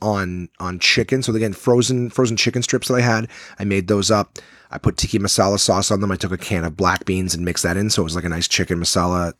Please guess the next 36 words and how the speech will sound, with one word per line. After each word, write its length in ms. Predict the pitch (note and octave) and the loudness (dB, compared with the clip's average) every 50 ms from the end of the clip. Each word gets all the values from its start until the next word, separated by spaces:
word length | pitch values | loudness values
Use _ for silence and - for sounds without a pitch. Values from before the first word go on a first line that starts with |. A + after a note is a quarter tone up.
| _ - | _ 0
black 220 | - G#2 G#2 G#2+ - | 2 2 2 2 2
beans. 320 | - G#2+ G#2 G#2 G2+ - - - - - - - | 0 0 2 2 0 -2 -4 -6 -14 -14 -10 -4
Uh, 300 | - D#2+ E2 E2+ F2 E2+ - - | -2 0 2 2 2 0 0 0
I 60 | G#2 | 0
used 320 | G2 F#2 F#2+ G2+ F#2+ E2+ | 0 0 0 0 0 0
the, 120 | F#2 G2 F#2+ | 0 -2 -2
the 260 | E2+ F#2 G2 F#2 F2+ | 0 0 0 0 0
steamer 640 | E2 - - - - - C#3 C#3 C3+ C3+ C3 B2+ B2+ | 0 0 0 0 4 4 6 6 6 6 6 6 4
to 380 | B2 - - A#2+ A2 G#2 G#2 G2 | 2 0 2 2 4 4 4 4
steam 380 | - - - A#2 G#2+ G2 G2+ | 2 0 0 0 0 0 0
some, 320 | - - G2+ F#2 F#2+ F#2 F2+ | 0 0 -2 -2 -2 -4 -4
uh, 140 | F2 F2 | -4 -4
basmati 500 | E2 F2 - F2+ F2 F#2+ F#2 F#2+ G2 F#2+ F2+ | -4 -2 -2 -2 -2 0 0 2 2 0 0
rice. 260 | G2 F#2+ A2+ D3 - | 0 0 0 0 0
So 120 | - - G2 | 0 -2 -2
I 20 | |
put 220 | F2+ - G#2+ - - | -2 -2 -4 -4 -2
that 140 | F2+ F2 | -4 -4
shit 180 | - - - F#2+ | -2 -2 -2 0
on 100 | F2 E2 | -2 -4
a 40 | D2+ | -4
bed 180 | D2 F2+ E2+ | -4 -4 -4
of 140 | E2 D#2+ E2+ | -4 -2 -2
rice. 320 | G2 G2+ A2+ - - - - | -2 0 0 0 -2 -4 -6
I 400 | - - - - - - - - | -10 -16 -20 -20 -20 -20 -10 -4
made 140 | G#2 G2+ G2 | 0 0 0
about 140 | E2+ C#2 - | 0 0 0
six 340 | - - - A2+ - A#2 | 0 2 2 2 0 0
meals 260 | A2 A2 A2 A2 G2 - | 2 2 2 2 2 0
with 120 | F#2+ - | 0 2
that. 300 | A2+ A2 G#2+ G#2 - - - - - - - | 4 4 4 4 0 -6 -12 -12 -12 -4 2
I 120 | G#2+ - | 2 2
also 420 | - - D3 E3+ A3+ - - B3+ A3+ | 4 6 6 6 6 6 6 4 6
did 140 | D3 D3+ | 8 6
up, 120 | D3 C#3 - - | 6 6 4 2
I, 100 | A#2+ | 2